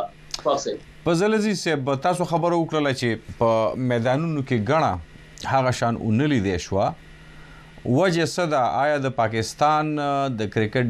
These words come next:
Speaker 2: ډلې د ټورنمنټ نه د بهر کېدو امکانات، آ، په لومړۍ دوو میچونو کې د ښکاره کېدو،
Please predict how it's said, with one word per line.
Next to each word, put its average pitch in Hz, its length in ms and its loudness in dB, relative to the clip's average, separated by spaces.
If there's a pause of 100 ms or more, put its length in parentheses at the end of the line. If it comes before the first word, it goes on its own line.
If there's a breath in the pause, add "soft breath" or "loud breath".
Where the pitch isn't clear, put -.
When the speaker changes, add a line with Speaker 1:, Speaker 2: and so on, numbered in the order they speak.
Speaker 2:
ډلې 147 460 2
د 117 100 -4
ټورنمنټ 110 520 0
نه 123 140 -2
د 107 100 -2
بهر 98 300 -2
کېدو 101 520 -2
امکانات، 104 760 -2
آ، 131 240 0
په 117 180 -4
لومړۍ 101 380 0
دوو 120 260 -2
میچونو 123 420 -2
کې 110 320 -2 (720 loud breath)
د 98 140 -2
ښکاره 104 380 -2
کېدو، 120 600 -4